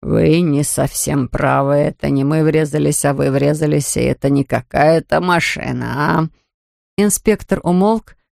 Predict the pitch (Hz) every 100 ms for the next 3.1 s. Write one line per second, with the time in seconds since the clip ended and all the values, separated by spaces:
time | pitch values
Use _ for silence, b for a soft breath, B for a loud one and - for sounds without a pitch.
0 | _ - 190 214 240 240 - 190 - -
1 | 226 196 196 180 - 208 180 170 160 151
2 | 175 - 165 156 160 151 156 160 160 160
3 | -